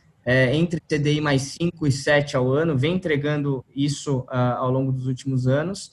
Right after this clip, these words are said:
E, e os investidores por trás desse fundo são investidores profissionais. Então, aí é um público-alvo, vamos falar, mais institucional. Então, são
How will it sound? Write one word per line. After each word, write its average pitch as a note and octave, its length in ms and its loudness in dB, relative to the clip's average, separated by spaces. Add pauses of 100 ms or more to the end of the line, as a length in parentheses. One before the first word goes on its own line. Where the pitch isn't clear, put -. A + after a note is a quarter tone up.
(460)
E, D#3+ 720 6
e E3+ 80 4
os F#3+ 140 4
investidores F#3 680 2
por D3 180 0
trás E3+ 360 2
desse D#3 200 -4
fundo D#3 640 0 (220)
são D3 100 -2
investidores D#3+ 420 0
profissionais. E3 920 0 (160)
Então, C3+ 320 0
aí E3 240 4
é F#3+ 100 4
um E3+ 100 2
público-alvo, D3 720 2
vamos C#3 200 2
falar, C#3 160 2
mais E3 320 2
institucional. E3 1120 0
Então, C#3+ 380 -2 (240)
são D3+ 220 -2